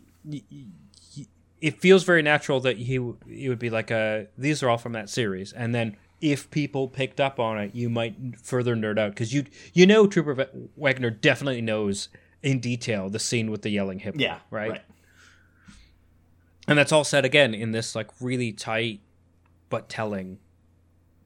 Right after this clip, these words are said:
Speaker 1: few se-, lines.
Speaker 2: Mm-hmm. Well, I, I, I think the thing I love about it most is that you get the i-, idea or impression that when Rian Johnson sat down and created this character, he was like, "And then I'll, I guess I'll doodle about, like, what some of his books were like."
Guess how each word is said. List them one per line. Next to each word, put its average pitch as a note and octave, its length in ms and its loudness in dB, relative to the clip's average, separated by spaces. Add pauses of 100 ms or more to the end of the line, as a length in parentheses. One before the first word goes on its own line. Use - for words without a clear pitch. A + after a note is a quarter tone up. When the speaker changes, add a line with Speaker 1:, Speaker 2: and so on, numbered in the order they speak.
(460)
Speaker 1:
few A2 520 -10
se-, - 240 -8
lines. A2 400 -4
Speaker 2:
Mm-hmm. F#2 40 -10 (360)
Well, D#3+ 260 4
I, D3+ 140 2
I, D#3 140 0 (180)
I D#3+ 40 2
think D#3+ 180 0
the C#3+ 80 0
thing C#3+ 160 0
I A#2 100 2
love A#2+ 200 -2
about A#2 200 0
it F2 60 -4
most F#2+ 420 -6
is F#2+ 220 -10
that G2 200 -8 (400)
you B2 140 -8
get C#3+ 200 0
the C3+ 120 0
i-, A#2+ 220 0
idea A2+ 540 -4
or G#2+ 160 -4
impression G#2 500 -6
that G2 160 -8
when F#2+ 340 -8
Rian G#2 300 -4
Johnson G2+ 340 -6
sat F#2+ 260 -6
down F#2 180 -8
and F#2 100 -14
created F#2 380 -10
this F#2 160 -12
character, F#2+ 520 -8 (240)
he A#2+ 100 -2
was A2 160 -2
like, G#2+ 280 -4 (260)
"And G#3+ 240 -4
then G#3 160 0
I'll, F#3 320 2
I D3+ 80 -4
guess D3+ 200 0
I'll C3+ 100 2
doodle A#2+ 480 -2
about, G2 260 -4
like, G2+ 180 -4
what G2+ 240 -4
some A2 120 -4
of G2 80 -8
his F#2+ 160 -12
books - 360 -10
were C#3+ 140 -4
like." F3 400 -6